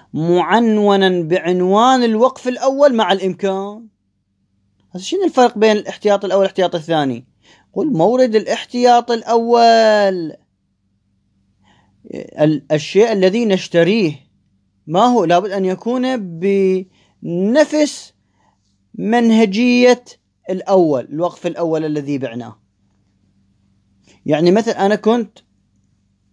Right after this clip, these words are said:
واقف مثلًا محل دكان خرب بحيث جاز إمكان بيعه فبعته،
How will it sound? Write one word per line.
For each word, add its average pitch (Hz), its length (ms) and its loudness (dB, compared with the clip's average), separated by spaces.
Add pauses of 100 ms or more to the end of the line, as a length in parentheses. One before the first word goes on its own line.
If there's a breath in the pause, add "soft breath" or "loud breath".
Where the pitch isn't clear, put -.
(140)
واقف 220 680 0
مثلًا 220 440 -4
محل 208 520 2 (540)
دكان 160 540 -4 (920)
خرب 208 720 0 (560)
بحيث 185 300 -6
جاز 220 340 0
إمكان 190 640 -4
بيعه 143 520 0
فبعته، 156 640 -4